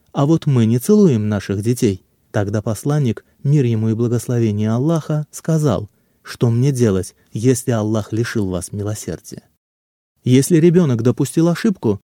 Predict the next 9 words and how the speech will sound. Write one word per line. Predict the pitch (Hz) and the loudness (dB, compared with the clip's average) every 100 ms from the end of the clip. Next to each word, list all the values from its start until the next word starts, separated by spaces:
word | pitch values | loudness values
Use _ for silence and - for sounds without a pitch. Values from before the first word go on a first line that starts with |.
| _ | _
родителю | - 143 156 190 190 196 | 0 2 2 4 4 6
не | 208 | 4
следует | 202 180 131 120 | 4 2 2 0
раздражаться | 127 135 143 160 175 196 - | -2 -4 -2 0 0 0 -2
или | 170 - 165 151 | -4 0 0 2
возмущаться. | 143 151 170 - 117 - 104 107 _ _ - | 0 2 0 2 0 0 -8 -8 _ _ -6
Людям | 123 143 151 160 | 0 2 2 -2
свойственно | 160 160 123 127 127 143 | 0 0 0 -4 -4 -4
ошибаться, | 139 170 196 190 123 | -2 0 0 0 -4